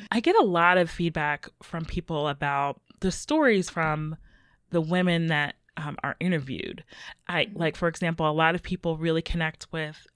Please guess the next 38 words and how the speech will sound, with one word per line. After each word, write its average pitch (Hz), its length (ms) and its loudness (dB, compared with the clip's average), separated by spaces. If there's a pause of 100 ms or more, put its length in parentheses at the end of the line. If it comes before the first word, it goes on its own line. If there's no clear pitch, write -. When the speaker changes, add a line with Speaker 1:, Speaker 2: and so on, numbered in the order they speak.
Speaker 1:
um, 147 220 -10
Heather's 214 400 0
story 208 400 -2
from 160 340 -6
episode 151 460 -10
four, 196 540 -6 (260)
where 180 160 2
she 208 160 0
talks 165 380 -4
about 156 520 -2 (120)
this 185 200 -2
sense 180 300 0
of 156 220 -2
racial 160 320 0
responsibility, 151 1080 -8 (640)
which 165 540 0 (180)
I, 202 300 -2
I 226 100 2
don't 277 200 0
know. 262 220 8
I 185 140 6
just, 175 280 0 (100)
I 180 120 4
was 175 200 0
not 165 320 2
expecting 165 680 -6
so 185 540 2
m-, 175 180 0
I - 40 0
mean, 185 140 2
people 185 280 -2
have, 165 180 -2
like, 147 160 -6
a 139 40 -6
visceral 139 540 -6
reaction 135 540 -4
to 151 100 -10
that 139 300 -4